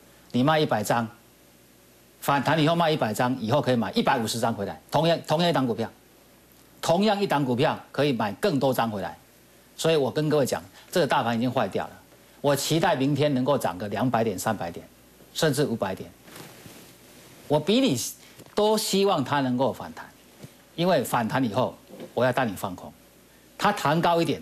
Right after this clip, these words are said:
我会越高兴，因为我们放空的点位会更高，我们带你卖的点位会更高。这个盘已经瓦解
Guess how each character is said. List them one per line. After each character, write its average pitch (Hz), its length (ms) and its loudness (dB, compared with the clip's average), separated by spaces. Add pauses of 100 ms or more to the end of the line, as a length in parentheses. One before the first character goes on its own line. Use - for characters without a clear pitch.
我 101 100 -14
会 123 160 -2
越 127 120 -2
高 107 180 -4
兴， 98 160 -10 (280)
因 139 100 0
为 151 60 2
我 107 100 0
们 113 100 -4
放 160 280 2
空 147 100 2
的 139 80 2
点 90 180 -6
位 110 140 0
会 107 140 -2
更 - 140 -8
高， 80 220 -10 (440)
我 127 80 -2
们 143 160 4
带 185 180 2
你 143 80 4
卖 190 180 2
的 160 80 2
点 120 160 -4
位 135 100 2
会 131 120 2
更 117 140 -2
高。 95 180 -6 (760)
这 185 80 2
个 165 80 4
盘 123 280 -2
已 107 60 -6
经 147 280 -2
瓦 139 140 2
解 160 160 -2